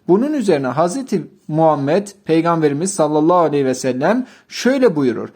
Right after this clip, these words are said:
"Önce deveni bağlayıp öyle Allah'a dayanıp güvenseydin ya." Evet değerli arkadaşlar, burada baktığımız zaman öne çıkan kavram nedir?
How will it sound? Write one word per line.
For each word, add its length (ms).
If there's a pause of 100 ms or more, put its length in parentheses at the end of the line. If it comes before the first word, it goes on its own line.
(260)
"Önce 460
deveni 460
bağlayıp 640 (260)
öyle 280
Allah'a 680
dayanıp 460
güvenseydin 880
ya." 300 (320)
Evet 240
değerli 200
arkadaşlar, 580
burada 520
baktığımız 560
zaman 280
öne 280
çıkan 300
kavram 460
nedir? 320